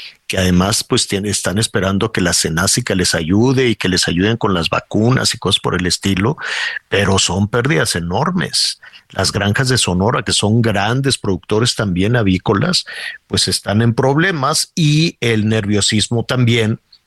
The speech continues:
pues, de, de algunas personas que dicen, "Oiga, entonces, ¿qué hago? Ya no compro pollo".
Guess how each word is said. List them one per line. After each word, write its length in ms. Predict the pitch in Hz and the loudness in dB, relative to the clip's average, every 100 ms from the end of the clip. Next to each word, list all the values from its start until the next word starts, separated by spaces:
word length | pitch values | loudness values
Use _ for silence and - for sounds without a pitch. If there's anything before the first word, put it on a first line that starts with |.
| _ | _
pues, 200 | 107 107 | -2 0
de, 380 | 104 92 90 - | 0 2 2 0
de 420 | 87 95 92 90 87 | 0 0 2 2 2
algunas 440 | 95 104 107 110 | 0 2 2 0
personas 500 | - - 113 110 107 | -2 -2 0 0 0
que 100 | 117 | 0
dicen, 260 | 107 107 101 | 0 0 0
"Oiga, 240 | 107 107 | 0 2
entonces, 560 | 131 - 117 117 139 120 | 0 0 0 0 0 0
¿qué 180 | 147 131 | 0 0
hago? 280 | 123 156 | 0 -2
Ya 120 | 156 143 | -2 -2
no 120 | 147 | 0
compro 360 | 160 147 151 | 0 0 0
pollo". 440 | - 123 139 165 | 0 2 2 2